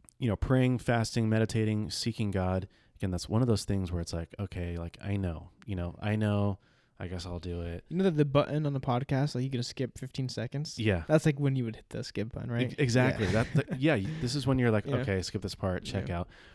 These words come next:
Speaker 1: But I wanted to address, why is this the answer? And why is this
Speaker 2: Mm.
Speaker 1: the first thing that we talk about? And I think for the most part, if you're not praying, fasting, seeking God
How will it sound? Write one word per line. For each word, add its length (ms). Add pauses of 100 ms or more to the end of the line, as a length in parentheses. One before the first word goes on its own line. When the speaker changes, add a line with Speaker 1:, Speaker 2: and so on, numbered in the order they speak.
(240)
Speaker 1:
But 220
I 60
wanted 260
to 80
address, 400 (320)
why 300
is 120
this 140
the 160
answer? 280
And 120
why 180
is 120
this 120
Speaker 2:
Mm. 40
Speaker 1:
the 80
first 360
thing 140
that 80
we 80
talk 260
about? 280 (480)
And 360 (400)
I 60
think 200
for 120
the 100
most 320
part, 340 (720)
if 300
you're 180
not 280
praying, 360
fasting, 680
seeking 420
God 340